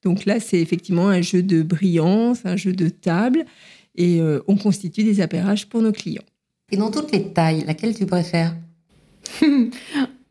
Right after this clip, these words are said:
Speaker 3: On va, <laughs> on va avoir un litige parce qu'on aime la même. Alors, ma préférée, c'est la taille H R.
Speaker 1: Alors bon, du coup, je vais dire la taille émeraude. Non, non, on aime beaucoup la taille H R ou la taille émeraude,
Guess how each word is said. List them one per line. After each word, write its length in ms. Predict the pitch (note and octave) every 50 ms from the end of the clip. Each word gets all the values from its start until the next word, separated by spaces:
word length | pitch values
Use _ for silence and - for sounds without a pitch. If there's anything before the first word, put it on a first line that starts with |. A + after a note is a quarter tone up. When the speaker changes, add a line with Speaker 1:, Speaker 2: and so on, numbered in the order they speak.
| _ -
Speaker 3:
On 40 | F#3
va, 160 | F3 F#3+ F#3+ G3+ G3 - - A3+
<laughs> 240 | A3 G3+ - - -
on 60 | G3+
va 160 | A3 G3+ G#3
avoir 220 | G3 G3 G3+ F#3+ F#3+
un 80 | F#3+
litige 500 | G3 A#3 A#3 - - F#4 F4+ D4+ A#3+ -
parce 140 | - G#3 G3+
qu'on 140 | - G#3 G#3
aime 100 | G#3 G3+
la 140 | G#3 G3 F#3+
même. 320 | G3 A3+ A3 G3+ G3 F#3+ G3 - _ _ - - - - - - - - - - - G#3+ G#3+ - -
Alors, 220 | - F#3+ D#3+ - - -
ma 220 | - F3 F#3+ A#3+ D4+
préférée, 680 | - - C4 B3+ - G#3+ F#3+ F3+ F#3 G#3+ D#4 - - _ _ _ _ _ _
c'est 200 | - - - -
la 120 | G3+ F#3 F3
taille 220 | - G#3 G#3+ G#3 -
H 260 | F#3+ F3+ - - - E3+
R. 60 | - - - - _ _ _ _ -
Speaker 1:
Alors 240 | G#3+ - E3 F3 F#3
bon, 120 | F#3+ F#3+
du 140 | G3 A#3 G#3
coup, 120 | - B3
je 60 | G#3+
vais 60 | G#3 G#3+
dire 160 | G3+ G#3+ A3
la 100 | G#3+ G#3
taille 200 | - G#3+ G3+ G3+
émeraude. 440 | G#3 G3+ F#3+ G3+ - - - - - D#3+ D#3+ _ _ -
Non, 120 | A3 A3+
non, 100 | A#3+ A3+ G#3 G3
on 80 | A3
aime 160 | A3+ A3 A3 G3+
beaucoup 280 | G#3+ D4 - - D4+
la 120 | C#4 C4+ A#3
taille 200 | G#3+ A#3 A3 G#3+
H 360 | G#3 G#3+ - - A#3+ A3 G#3+
R 60 | G#3+
ou 20 |
la 140 | F#3 E3+ E3
taille 220 | E3 - F3+ F3 F3
émeraude, 440 | E3+ E3 F#3+ G#3 G#3+ A3+ C4 D4